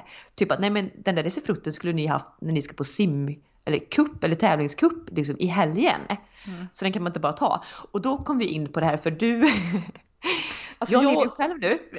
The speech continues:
Speaker 1: vilket är livets liv vad gäller att, jag vet det jag handlar, det finns i kylskåpet, ja,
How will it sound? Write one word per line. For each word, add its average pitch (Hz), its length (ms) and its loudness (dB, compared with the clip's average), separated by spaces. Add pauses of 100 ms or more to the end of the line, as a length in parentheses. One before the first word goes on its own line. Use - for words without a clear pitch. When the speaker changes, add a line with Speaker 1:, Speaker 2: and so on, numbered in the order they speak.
Speaker 1:
vilket 339 240 4
är 277 80 2
livets 226 520 -2
liv 247 280 -4
vad 226 140 0
gäller 180 180 2
att, 180 180 0 (260)
jag 208 160 0
vet 226 240 0
det 196 60 0
jag 202 80 4
handlar, 226 420 0 (280)
det - 120 2
finns 220 260 0
i 220 40 0
kylskåpet, 196 600 0
ja, 196 400 4